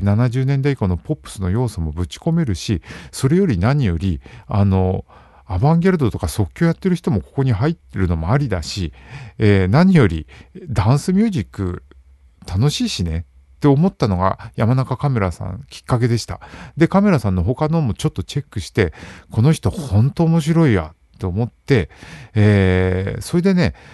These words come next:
えーと、二千十三年に福島で温度を作る時に僕はカメラさんに会いたくて、もうそれだけの理由。それで、えーと、福島にカメラさんを呼んで、うちの実家に何日間か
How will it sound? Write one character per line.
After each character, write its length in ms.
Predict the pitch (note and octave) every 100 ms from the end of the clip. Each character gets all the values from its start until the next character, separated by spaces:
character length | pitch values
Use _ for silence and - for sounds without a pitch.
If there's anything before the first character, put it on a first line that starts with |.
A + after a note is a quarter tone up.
| -
え 140 | A#2 A2+
ー 20 |
と、 120 | G#2+
二 120 | G#2+
千 220 | A#2 D3 G2+
十 160 | G#2+
三 180 | G2 G#2
年 100 | F2
に 80 | E2+
福 200 | - A#2
島 180 | G2+ F2
で 80 |
温 220 | F#2 B2 G2
度 60 |
を 20 |
作 240 | F2 - A2+
る 80 | F#2
時 240 | F#2 G2+
に 100 | G2
僕 160 | C3 D3
は 140 | F#2 - -
カ 160 | G#3
メ 100 | C4
ラ 140 | G#3+ G2+
さ 100 | F2+
ん 40 |
に 100 | F2
会 100 | F#2
い 40 |
た 120 | - G2+
く 80 |
て、 240 | - F2+ C#2 - - - - -
も 120 | D3
う 20 |
そ 160 | - E3
れ 60 |
だ 120 | F3+
け 80 | F#3
の 140 | F#3 F3
理 100 | E3+
由。 220 | D#3+ E3+
そ 160 | D3 E3+
れ 100 | F3
で、 200 | G3 F3+ - - -
え 100 | C3
ー 40 |
と、 120 | -
福 180 | A2+ -
島 220 | - A#2
に 100 | F#2
カ 140 | E2 B2
メ 80 | G#2+
ラ 100 | E2
さ 120 | F2
ん 80 | E2+
を 40 |
呼 180 | F2+ A#2
ん 80 | A#2+
で、 120 | B2
う 120 | F#2+
ち 160 | E2 C#3+
の 100 | D#3+
実 220 | C#3+ -
家 120 | E3
に 120 | D3+
何 200 | A#2 C#3
日 200 | E3+ F3
間 180 | - G2
か 220 | - -